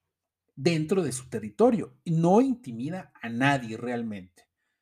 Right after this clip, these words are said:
Entonces, del dos mil uno a la fecha,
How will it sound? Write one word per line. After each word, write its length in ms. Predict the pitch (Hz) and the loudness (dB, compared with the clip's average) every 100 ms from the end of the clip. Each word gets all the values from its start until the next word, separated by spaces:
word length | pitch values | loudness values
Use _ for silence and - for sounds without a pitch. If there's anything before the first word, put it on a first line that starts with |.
| _ _ _ | _ _ _
Entonces, 720 | 127 117 139 139 123 - 131 | -16 -6 -6 -4 -8 -12 -6
del 240 | 135 156 147 | -2 0 2
dos 240 | 151 147 | 2 2
mil 220 | 180 196 | 2 2
uno 280 | 185 147 - | 0 -2 -6
a 100 | - | -10
la 160 | 117 139 | -12 -6
fecha, 500 | - 170 - - | 0 0 0 -16